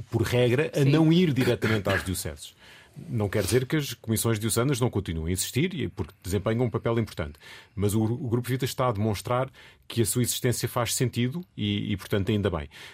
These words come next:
Speaker 1: Em relação à questão das indenizações, hum, é interessante, eh, é interessante que sejam quatro, é interessante que sejam só quatro.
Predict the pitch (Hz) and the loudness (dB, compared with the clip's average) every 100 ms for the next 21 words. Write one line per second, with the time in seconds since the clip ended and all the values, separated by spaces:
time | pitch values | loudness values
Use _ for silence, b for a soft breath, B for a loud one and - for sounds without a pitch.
0 | B 131 123 147 127 160 156 151 - 151 | B -2 2 2 2 2 2 -2 -2 -2
1 | 151 131 139 139 135 131 - 117 82 73 | 0 0 0 2 0 0 0 0 0 -4
2 | - B B B B - 110 104 98 95 | -10 B B B B -4 2 4 4 4
3 | 92 92 95 123 110 - 104 117 - - | 2 0 -2 -2 -2 0 0 -2 -4 -12
4 | - 113 101 101 139 120 - 151 135 - | -6 -4 -4 -4 -2 0 2 2 0 -2
5 | - 127 104 95 98 98 - 139 127 107 | 2 2 2 2 2 2 -2 -4 -2 -4
6 | - 120 107 - 101 95 110 92 85 87 | 0 0 2 0 0 0 -2 -2 -2 -4
7 | - 139 | -6 -10